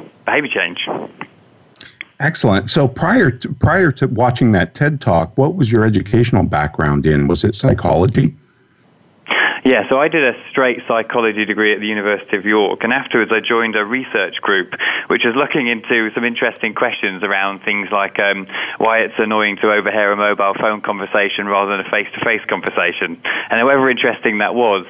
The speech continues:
Speaker 1: um, a couple of months in, it, it became quite clear that academia was quite slow, um, and, um, and can take a long time to get, um, things off the ground. And, um, and then I found out about Ogilvy Change, and in my first week at Ogilvy Change, I achieved, uh,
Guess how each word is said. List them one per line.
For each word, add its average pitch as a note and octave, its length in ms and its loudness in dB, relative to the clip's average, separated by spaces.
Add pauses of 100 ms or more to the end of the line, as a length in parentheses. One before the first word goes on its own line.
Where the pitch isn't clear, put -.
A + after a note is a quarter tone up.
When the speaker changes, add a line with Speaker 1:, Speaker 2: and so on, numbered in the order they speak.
(420)
Speaker 1:
um, G2 420 2
a A#2 60 -2
couple C3+ 240 0
of A#2+ 80 2
months A2+ 300 -2
in, G#2+ 160 2
it, F#2 200 -2
it F#2 200 -2
became A2+ 320 0
quite G#2+ 240 0
clear G#2+ 240 0
that G2 100 0
academia G#2+ 560 0
was G2 120 0
quite G2+ 260 0 (100)
slow, G#2+ 380 0 (320)
um, G2 420 0
and, G2 320 -2
um, G2 240 0
and G#2 220 -2
can G#2 100 -4
take A2 200 -2
a A2 40 2
long G#2 220 0
time G2 300 -2
to G2+ 100 -4
get, G2+ 340 -2
um, F#2+ 260 -2
things G#2 200 -2
off G#2 160 -4
the A2 80 -2
ground. F#2+ 360 -2 (380)
And, G#2+ 140 0
um, G#2 260 2
and A2+ 140 0
then B2 100 0
I A2 100 -2
found A2+ 220 -2
out G#2 120 0
about G#2+ 180 0
Ogilvy G2+ 240 -4
Change, G#2+ 360 0
and G2+ 120 0
in G#2 40 -2
my G2+ 220 0
first A#2 240 0 (420)
week A#2 280 2
at A2 60 2
Ogilvy G2+ 280 0
Change, G2 560 -4 (300)
I G2+ 160 0
achieved, G2+ 600 0
uh, F#2+ 460 2